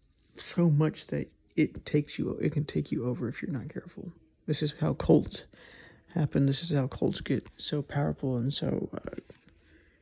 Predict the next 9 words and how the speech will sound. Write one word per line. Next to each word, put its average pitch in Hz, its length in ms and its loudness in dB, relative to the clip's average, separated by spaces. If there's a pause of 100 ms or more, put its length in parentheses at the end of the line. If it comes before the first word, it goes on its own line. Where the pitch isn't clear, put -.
(120)
controlling 143 720 4 (2250)
and 143 140 4
things 143 220 0
like 131 140 0
this. - 260 -2 (2250)
You 160 120 6
know, 151 80 6
because 151 300 6
there's, 151 340 4